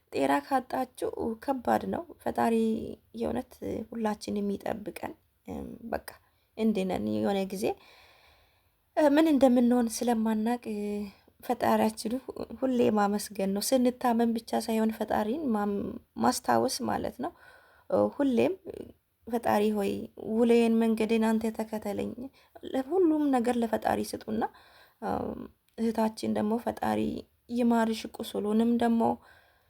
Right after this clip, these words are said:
ቶሎ ይሻልልሽ የኔ እናት። ማለቴ የሆነ በቃ የአንዳንድ ሰው ተስፋ በጣም ነው የሚገርመኝና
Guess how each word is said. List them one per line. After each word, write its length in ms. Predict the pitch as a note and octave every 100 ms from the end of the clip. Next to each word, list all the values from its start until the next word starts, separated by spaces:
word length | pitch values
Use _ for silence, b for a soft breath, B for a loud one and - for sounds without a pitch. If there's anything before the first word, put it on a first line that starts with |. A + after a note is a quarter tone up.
| b b _ _ _ _ _ _
ቶሎ 180 | - D#4+ D#4+ D#4+
ይሻልልሽ 760 | D4 - C#4+ C4 B3+ A#3 A#3
የኔ 160 | A#3 A3 A3
እናት። 320 | G3+ A3 A3 G3 G3 G#3 G3+ G#3+ b b b b b _ -
ማለቴ 380 | A3+ A#3 A#3+ B3 D#4
የሆነ 220 | C4 A#3
በቃ 200 | A3 A3 - _ - - - A#3 A#3+
የአንዳንድ 500 | A#3+ B3+ B3 B3 A#3
ሰው 180 | - B3
ተስፋ 380 | - A#3+ - C4+
በጣም 300 | C4+ - D#4
ነው 120 | B3+
የሚገርመኝና 720 | G#3 G3+ G#3 G3+ G#3 G3+ G#3